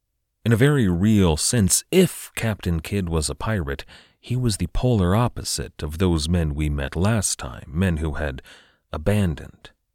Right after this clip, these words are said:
their nation. I think that William Kidd really did think it was his duty to join up with this fleet, to protect them, and to lead them. And,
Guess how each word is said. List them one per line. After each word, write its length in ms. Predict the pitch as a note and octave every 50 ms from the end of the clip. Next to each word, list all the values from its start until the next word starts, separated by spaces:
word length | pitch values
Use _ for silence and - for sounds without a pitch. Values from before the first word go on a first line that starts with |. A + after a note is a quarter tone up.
| _ _ _
their 300 | F2 D#2+ E2 D2+ C#2 C2+
nation. 500 | C2+ C2+ B1+ A#1+ - - - B1+ - - _ _ _ _ - _ _ _ _ _ _ _ _ _ _ _ _ _ _ _ _ _ _ _ _ _ _ _ _ _ _ _
I 80 | - A#2
think 280 | - - F3 G3+ F#3+ -
that 200 | D3+ A#2 - _ _ _ _ _ _
William 400 | G2+ A2+ D3 D#3 D#3+ D#3 C3 G#2+
Kidd 240 | - - B2 A2 G2
really 220 | G#2 A2+ G#2+ G#2
did 340 | E2+ D#2 F#2+ F#2+ F#2 E2+ D#2
think 180 | - E2 E2 D#2
it 100 | D2+ G#1+
was 280 | C#2 D2+ D#2+ D#2 -
his 180 | - D#2+ D2 C#2+
duty 540 | C#2+ D#2 F#2 F#2+ E2+ - - - - _ _ _ _ _ _ -
to 100 | - G2+
join 380 | F2 - F#2 E2 D#2 C#2+ C#2+
up 180 | C#2 C2 - -
with 240 | D2+ C#2 - _ _
this 240 | - C#2 B1+ - -
fleet, 320 | - - D2 C#2 B1+ - -
to 80 | E2+
protect 500 | - - - - C#3 E3+ - - - -
them, 260 | - - - - - _ _ _ - _ _ _ _ _ _ _ _ _ _ _ _ _ _ _ _
and 420 | E3 E3 D3+ A2+ E2 D2+ - _
to 100 | - -
lead 400 | C#2 C#2 D#2 F2+ F2+ D2 C2 C#2+
them. 200 | D#2 - - - _ _ - - _ _ - - - _ _ _ _ _ _ _ _ _
And, 320 | C3 B2 G#2+ F#2 -